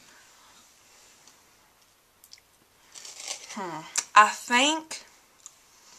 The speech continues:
what will win me over, honestly, is the smell. And I think if I had to choose, I would say go ahead and buy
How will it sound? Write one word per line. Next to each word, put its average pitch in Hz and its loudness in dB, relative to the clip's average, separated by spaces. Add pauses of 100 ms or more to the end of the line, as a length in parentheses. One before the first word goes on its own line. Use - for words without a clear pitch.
(880)
what 190 0
will 190 -6
win 190 -6
me 185 -4
over, 175 -6 (380)
honestly, 185 -2 (1200)
is 175 0
the 170 -4
smell. 175 -2
And 165 -6
I 160 -6
think 180 -6 (220)
if 175 -6
I 196 2
had 214 -4
to 160 -8
choose, 190 6 (1400)
I 175 2
would 202 0
say 262 6
go 196 2
ahead 190 -2
and 185 -10
buy 170 -4